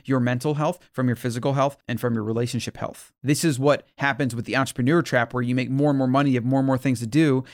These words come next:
and you take on more and more, and then everything else basically takes a back seat. You can actually look at somebody like Jobs, who they, he did this masterfully with Apple, who has, you know, a very limited product line, seven or eight, nine product lines pretty much. And when he came back to the company after being fired,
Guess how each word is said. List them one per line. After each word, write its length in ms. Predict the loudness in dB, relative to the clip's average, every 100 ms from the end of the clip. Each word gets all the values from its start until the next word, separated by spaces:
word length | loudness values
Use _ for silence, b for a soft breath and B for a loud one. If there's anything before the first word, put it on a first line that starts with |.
| B
and 100 | -4
you 40 |
take 200 | -2 0
on 100 | 2
more 220 | 2 2
and 80 | 2
more, 340 | 4 4 2 -4 b b
and 180 | 0
then 240 | 0 0 0
everything 400 | 0 0 0 2
else 220 | 2 0
basically 400 | 0 -2 0 -4
takes 200 | -2 -2
a 60 | -2
back 240 | -2 -4
seat. 320 | -6 -8 -8 -12 _ _ _ _ -6
You 80 | 0
can 100 | 2
actually 200 | 2 0
look 100 | -2
at 60 |
somebody 180 | -2 0
like 140 | -2 2
Jobs, 360 | 2 2 0 -10 B
who 120 | -4
they, 140 | 0 0
he 220 | -2 -2
did 120 | 0
this 160 | 0 -2
masterfully 600 | -2 0 0 -2 -2 -2
with 140 | -2 -2
Apple, 420 | -2 -2 -8 -12 -4
who 120 | 0
has, 260 | 2 0 -4 -14
you 220 | -10 -4
know, 200 | -4 -4 -6
a 80 |
very 340 | -2 2 4 4
limited 320 | 2 2 2
product 320 | 2 0 0
line, 320 | -6 -10 -10
seven 340 | -6 -2 -2 0
or 140 | 2
eight, 160 | 0 -2
nine 240 | -2 -2
product 320 | -2 -2 0
lines 300 | 0 -2 -2
pretty 160 | -4 -4
much. 280 | -2 -4 -8 b b b
And 420 | 0 2 0 -2
when 200 | -2 0
he 60 | 0
came 220 | 0 0
back 160 | 0 0
to 80 | -4
the 80 |
company 320 | 0 0 0 -2
after 100 | 0
being 180 | -2
fired, 480 | 0 2 2 2 -2